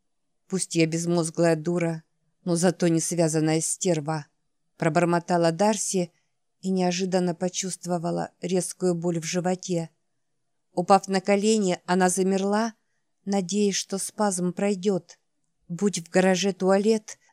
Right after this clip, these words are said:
Дарси немедленно бы бросилась туда, но туалета здесь не было. Дождавшись, когда резь в животе отпустила,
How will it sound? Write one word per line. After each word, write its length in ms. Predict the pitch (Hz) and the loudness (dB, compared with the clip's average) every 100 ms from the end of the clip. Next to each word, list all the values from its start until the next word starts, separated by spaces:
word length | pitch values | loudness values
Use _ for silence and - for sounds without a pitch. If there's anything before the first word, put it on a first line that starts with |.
| - | -6
Дарси 380 | 165 196 - 214 | 0 2 0 0
немедленно 640 | 208 220 226 190 190 185 | 2 4 4 4 4 4
бы 140 | 190 | 2
бросилась 580 | 185 196 208 196 185 185 | 2 2 0 0 -2 -2
туда, 460 | - 202 214 190 - _ _ _ _ _ - | -6 -2 0 0 -2 _ _ _ _ _ -4
но 160 | 180 | -2
туалета 500 | 180 175 175 165 156 | 2 4 6 4 2
здесь 380 | 165 160 175 - | -2 -2 -4 -2
не 160 | 180 175 | -2 -2
было. 400 | 151 165 165 160 _ _ _ _ _ _ _ _ _ | -2 -2 -4 -8 _ _ _ _ _ _ _ _ _
Дождавшись, 800 | - 180 175 185 180 - 175 - - | -4 -2 0 0 0 -2 -6 -8 -12
когда 340 | - 180 170 185 | -6 -2 2 2
резь 300 | 190 180 175 | 2 0 -4
в 60 | |
животе 500 | 160 175 185 185 190 | -2 0 0 0 0
отпустила, 800 | 175 - 175 - - 220 208 185 | -2 -4 -8 -6 -2 0 0 -2